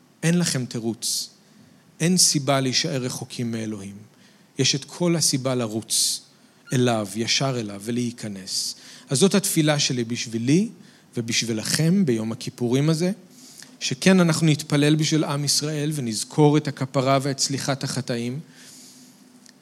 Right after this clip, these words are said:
אבל שאנחנו נזכור שישוע הזמין אותנו לבוא אחריו אל תוך הקודש, להיכנס, להתקרב, לא להישאר רחוקים, לא להישאר בחוץ.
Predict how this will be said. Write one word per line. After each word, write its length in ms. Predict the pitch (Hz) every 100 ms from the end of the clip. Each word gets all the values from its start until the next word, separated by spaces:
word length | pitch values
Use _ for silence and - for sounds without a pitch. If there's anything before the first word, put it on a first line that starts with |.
| -
אבל 380 | 123 143 185 190
שאנחנו 440 | - 143 143 156
נזכור 520 | 139 123 - 175 185
שישוע 800 | 185 156 143 131 - 185 165 131 131 - - 123
הזמין 420 | 110 127 151 156
אותנו 400 | 139 120 117 117
לבוא 360 | 117 107 165
אחריו 400 | 151 - 127 135 123
אל 100 | 123
תוך 220 | 139 -
הקודש, 640 | 127 - 113 107 110 - - - - -
להיכנס, 920 | 139 139 139 123 117 104 - - - - - -
להתקרב, 840 | 139 139 139 - 127 123 113 110 -
לא 180 | 170 170
להישאר 500 | 185 175 175 196 160
רחוקים, 560 | 147 - 139 - 117 113
לא 160 | 135
להישאר 640 | 143 143 - 143 135 120 120 - - - 127
בחוץ. 680 | 123 - 101 - - -